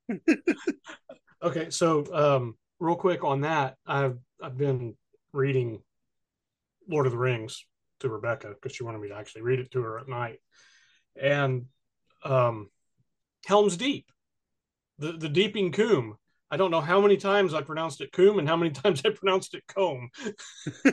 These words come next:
Speaker 2: <laughs> Which-,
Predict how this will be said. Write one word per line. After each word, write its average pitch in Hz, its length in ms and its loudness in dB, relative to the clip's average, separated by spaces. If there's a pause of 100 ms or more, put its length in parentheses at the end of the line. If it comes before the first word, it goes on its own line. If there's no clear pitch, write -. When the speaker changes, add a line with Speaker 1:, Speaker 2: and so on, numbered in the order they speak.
(840)
Speaker 2:
<laughs> - 1300 -2
Which-, - 200 -8